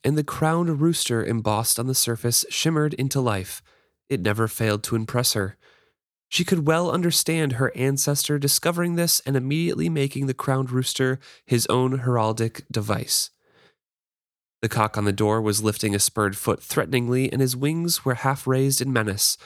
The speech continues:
Every hackle feather on his extended neck shone. A gem set in his eye sparkled blackly. Elegance and arrogance combined in him. She set a hand firmly to his breast and pushed the door open.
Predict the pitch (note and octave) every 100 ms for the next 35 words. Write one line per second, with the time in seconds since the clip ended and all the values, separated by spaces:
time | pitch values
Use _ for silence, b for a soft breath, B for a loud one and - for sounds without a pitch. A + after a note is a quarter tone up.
0 | B B B _ - G#2+ A2 A2 C3 C3
1 | C3 - B2+ A#2+ B2+ B2+ - A2+ A2 A2
2 | - - - B2+ C3+ B2 A#2 A#2+ - A#2+
3 | G#2 F#2+ G#2 b b b b _ - G#2+
4 | A#2+ B2 B2+ C3+ B2 B2+ B2+ A#2+ A2+ A2+
5 | A2+ - A2+ A#2 A#2 A2 G#2 F#2+ - F#2
6 | - _ _ _ _ A#2 B2+ C3 C#3+ C#3
7 | - B2+ C3 - B2 A#2 A#2+ B2 - -
8 | C3 A2+ B2 C3+ B2 A#2 A2 G#2+ A2 _
9 | _ _ _ _ _ _ _ _ - C#3
10 | - C#3 B2+ C#3 C#3 C3+ - D3+ D3+ D#3
11 | D3 D3+ D3 C#3 B2+ A#2+ - - - C3
12 | - A#2+ - - A#2 G2+ - G#2+ G#2 G2+